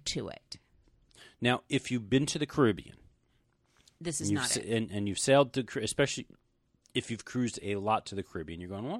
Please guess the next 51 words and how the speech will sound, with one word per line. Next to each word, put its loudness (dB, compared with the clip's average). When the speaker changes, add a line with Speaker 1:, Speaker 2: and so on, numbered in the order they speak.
Speaker 2:
do -10
I -6
need -4
to -10
go -2
to -2
Bermuda -2
f-, -10
for? -10
I've -12
been -4
to -2
the -6
Caribbean. -6
I've -4
been 4
to 4
all 8
the 2
Diamonds 0
International. -10
I've -8
been 4
to 4
the 0
Pacific -6
Jewelers. -4
I've -4
been 2
to 2
the 4
Nahoko 0
Pearls. -8
I've -6
been 10
to -2
all 12
the 2
things." -8
And, -6
you 2
know, 2
I've, -2
I've -2
had 2
all 12
the, 4
the 2
guys 4
standing 2
on, 0